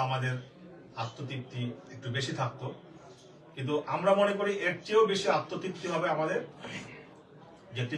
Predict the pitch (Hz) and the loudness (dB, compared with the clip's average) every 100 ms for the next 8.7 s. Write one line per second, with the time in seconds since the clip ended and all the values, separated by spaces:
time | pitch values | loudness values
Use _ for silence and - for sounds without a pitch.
0 | 135 147 151 156 - 156 160 151 139 127 | 2 2 2 0 -2 -4 -2 -2 -2 2
1 | 151 156 - - - - - - - - | 4 4 2 -8 -10 -10 -12 -14 -14 -16
2 | - - 120 143 151 147 143 160 160 - | -16 -6 0 2 4 4 4 0 -2 -8
3 | - 123 131 139 135 - - - - - | -10 -2 0 0 -2 -4 -18 -20 -12 -10
4 | - 120 147 143 143 143 147 - - - | -6 -2 -2 0 0 -2 -4 -12 -20 -18
5 | - 123 139 123 113 127 - 143 147 - | -6 -2 -2 -2 0 -2 0 2 2 -2
6 | - 123 123 123 127 143 127 123 - 135 | -10 -4 -2 0 -2 -4 -4 -8 -4 -6
7 | 123 139 147 139 123 - - - - - | -4 -4 -4 -2 -4 -6 -14 -20 -20 -20
8 | - - - - - 131 170 | -20 -20 -20 -16 -4 0 2